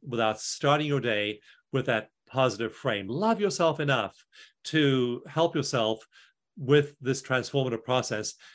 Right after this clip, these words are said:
It takes consistency. It only takes that short while every morning to move yourself in this way. So what I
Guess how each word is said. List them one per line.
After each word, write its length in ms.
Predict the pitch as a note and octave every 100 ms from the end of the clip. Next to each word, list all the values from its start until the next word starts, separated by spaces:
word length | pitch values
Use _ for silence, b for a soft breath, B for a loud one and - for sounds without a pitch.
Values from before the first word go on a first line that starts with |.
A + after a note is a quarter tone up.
| B
It 140 | D3 C#3+
takes 280 | D3+ F3+
consistency. 720 | - D3+ D#3+ D3 C#3 C3+ A#2 B B B
It 220 | D#3 D3 _
only 280 | E3 E3+ E3
takes 360 | C#3+ C3 B2 -
that 260 | A2+ G#2 _
short 480 | - - - F#3+ -
while 280 | D3 C#3+ C3+
every 160 | A#2+
morning 440 | A2+ A#2+ A#2+ G2 G2 b b -
to 140 | C#3+
move 240 | B2 C3+ B2
yourself 400 | B2 A#2+ A2+ A2
in 40 |
this 200 | A2 -
way. 280 | A#2+ G#2+ G2+
So 180 | - B2
what 120 | D#3+
I 220 | D3+ C3+